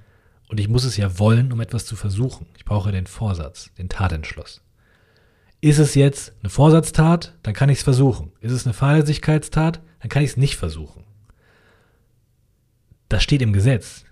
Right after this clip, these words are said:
In Paragraph elf Absatz zwei steht drin, Erfolgsqualifikationen sind insgesamt Vorsatztaten.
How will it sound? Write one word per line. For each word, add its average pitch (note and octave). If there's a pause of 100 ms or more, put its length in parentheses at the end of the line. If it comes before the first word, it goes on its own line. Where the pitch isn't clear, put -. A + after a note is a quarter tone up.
(120)
In G#2+
Paragraph G#2+
elf D#3+
Absatz -
zwei A#2
steht G#2+
drin, C3 (680)
Erfolgsqualifikationen A2
sind B2
insgesamt E3 (840)
Vorsatztaten. A#2